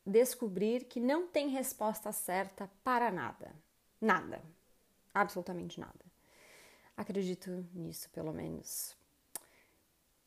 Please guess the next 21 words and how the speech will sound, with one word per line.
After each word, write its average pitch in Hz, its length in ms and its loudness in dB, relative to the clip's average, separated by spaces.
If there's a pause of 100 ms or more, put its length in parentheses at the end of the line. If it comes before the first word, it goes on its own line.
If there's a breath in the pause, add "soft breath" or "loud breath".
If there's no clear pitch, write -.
(180)
É, 147 300 -6
acho - 160 -8
que 175 60 -8
a - 20 -6
gente 156 160 -10
não 175 100 -6
sabe 175 260 -4
de 185 100 -4
nada. 165 420 -6 (500)
A - 60 -10
gente 220 220 -2
acha 277 200 0
que 269 60 -8
sabe, 240 480 -4
mas 226 340 -6 (1400)
não 196 220 -4
sabe. - 380 -10 (2500)
Essa 190 200 -2
é - 20 2
a - 20 0
Larissa. 170 480 -4